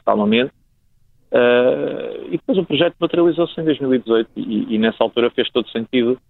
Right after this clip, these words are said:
eh, o Miguel Góes, eh, acompanhar também o projeto, eh, pelo, por todo o trabalho que tem desenvolvido ao longo dos anos com o Ricardo, eh, toda a gente conhece, e juntar, juntar uma vi-, uma, uma, uma quarta pessoa numa visão mais,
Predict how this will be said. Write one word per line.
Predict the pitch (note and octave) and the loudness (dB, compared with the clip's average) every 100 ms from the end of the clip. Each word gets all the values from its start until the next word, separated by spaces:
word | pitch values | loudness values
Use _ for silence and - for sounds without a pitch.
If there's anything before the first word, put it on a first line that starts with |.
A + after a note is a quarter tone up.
| _ _ _ - | _ _ _ -2
eh, | B2 B2 C3 B2 A#2+ | 0 2 2 2 2
o | B2 | 2
Miguel | B2+ A#2 A#2+ | 2 2 2
Góes, | A2+ A#2+ A2+ G#2 - - - - | 2 0 0 -4 -12 -16 -14 -6
eh, | A#2 G#2 A2 | -6 -4 -4
acompanhar | A2 - A2 A2+ A#2 | -4 -4 -2 0 0
também | - A2+ A2+ | 0 0 0
o | |
projeto, | G2+ A2+ A#2+ D3+ - _ _ _ _ _ A#2+ | -2 -2 0 -2 -4 _ _ _ _ _ -6
eh, | A#2 | -2
pelo, | B2 A#2+ | -2 -2
por | - - | -6 -4
todo | B2 A#2 | -2 -2
o | |
trabalho | A2+ A2+ A2+ A2 | -2 0 0 -2
que | |
tem | - A2+ | -4 -4
desenvolvido | G#2 G#2+ G#2 G#2+ G#2+ | -2 -2 -2 0 0
ao | |
longo | G#2 G#2+ A2 | 0 -4 -6
dos | G2+ | -4
anos | G#2 G3+ - | -4 -4 -6
com | G#3 | -4
o | |
Ricardo, | G3 - - C3+ E3 _ _ | -2 -2 0 0 -2 _ _
eh, | C3+ B2+ B2+ C3 C3 C3 _ _ | -4 0 0 -2 -10 -16 _ _
toda | G2+ G#2+ | -2 -2
a | |
gente | G#2 G2 | -2 -10
conhece, | A2+ C3+ F#3 - _ - - - - | -4 -2 -2 -4 _ -20 -20 -20 -4
e | F#3+ | 0
juntar, | E3 F#3+ F3+ F#3+ F#3 G3 - F3+ | 2 0 2 0 0 -2 -6 -6
juntar | E3 E3 E3+ | -4 0 0
uma | D#3+ D#3+ | 2 0
vi-, | D#3+ D#3+ | 2 0
uma, | C#3+ D3 D3 C#3+ C#3 | -2 -6 -6 -4 -4
uma, | C#3+ C#3+ C3+ _ | 0 0 0 _
uma | - C3 B2+ | -12 -8 -6
quarta | E3 C3+ C3 | -6 -4 -6
pessoa | - - C#3 C#3+ | -10 -2 0 0
numa | C3+ C3+ | -2 -4
visão | B2 A#2 B2 | -2 0 -2
mais, | B2 A#2+ | 0 0